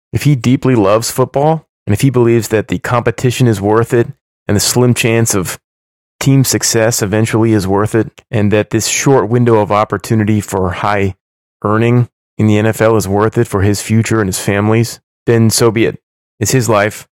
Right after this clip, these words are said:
and at this point, nobody's getting surprised anymore by the long-term neurologic effects. But as a fan, I just hope he hangs him up. I feel like that would be the right decision for him. He will have missed at least a month from this last concussion,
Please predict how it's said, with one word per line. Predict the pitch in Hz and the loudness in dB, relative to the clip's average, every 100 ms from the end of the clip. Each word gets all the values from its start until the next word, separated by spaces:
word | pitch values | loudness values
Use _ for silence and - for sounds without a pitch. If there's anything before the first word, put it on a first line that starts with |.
| - | -6
and | 107 | -2
at | 110 | 0
this | 143 | 0
point, | - 135 117 | 0 0 2
nobody's | 117 120 117 95 | 2 2 0 0
getting | 113 107 | 0 -2
surprised | - 95 - 104 107 98 | -4 -6 -2 0 0 -2
anymore | 101 95 95 98 | -2 0 0 -2
by | 98 95 | -2 -2
the | 92 87 | 0 0
long-term | 98 101 101 - 98 95 92 - _ _ _ - | 0 0 -2 -2 -2 0 -2 -6 _ _ _ -2
neurologic | 107 104 101 98 - | 0 2 2 0 -2
effects. | 98 - 69 69 - - _ _ _ - | -6 -2 -2 -2 -6 -10 _ _ _ -2
But | 117 - | -2 0
as | 117 | -2
a | 117 | -2
fan, | - 120 160 135 104 | -2 -2 0 0 -2
I | - 113 | -4 -2
just | 123 123 _ - | -2 -4 _ -10
hope | - 113 123 | -2 -2 0
he | |
hangs | 110 117 113 | 0 2 0
him | 113 | 0
up. | 131 131 - | 0 -4 -6
I | 104 | -8
feel | - 117 123 | -6 -2 2
like | 110 107 - - _ _ - | 2 0 -2 -12 _ _ -2
that | 110 | 0
would | 113 | 0
be | 113 | 0
the | |
right | 107 110 | 0 -2
decision | - - 123 135 | -2 -2 0 0
for | - | 0
him. | 87 - _ _ - | -2 -4 _ _ -4
He | 135 | 0
will | 165 | 2
have | 170 135 | 2 2
missed | 135 135 127 | 2 2 0
at | 104 | 0
least | 117 143 - | 0 0 0
a | 107 | -2
month | 98 107 101 | 0 -2 -2
from | 95 92 | -2 -2
this | 87 | 0
last | 95 92 - | -2 -4 -2
concussion, | 92 92 87 - 64 | -4 -2 -2 -2 -6